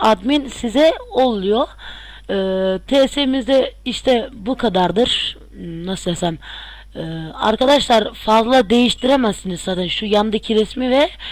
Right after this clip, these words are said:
şu ayarlarıyla fazla oynayamazsınız. Mesela bir de oda açmayı göstereyim. Sunucu mesela space oluşturuyorsunuz. S Pacar diyor.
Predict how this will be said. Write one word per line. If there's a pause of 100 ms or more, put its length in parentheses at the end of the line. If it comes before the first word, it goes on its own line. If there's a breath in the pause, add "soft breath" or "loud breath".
(140 loud breath)
şu
ayarlarıyla
fazla
oynayamazsınız.
Mesela
bir
de
oda
açmayı
göstereyim. (460 loud breath)
Sunucu
mesela
space
oluşturuyorsunuz. (420)
S (1080)
Pacar
diyor.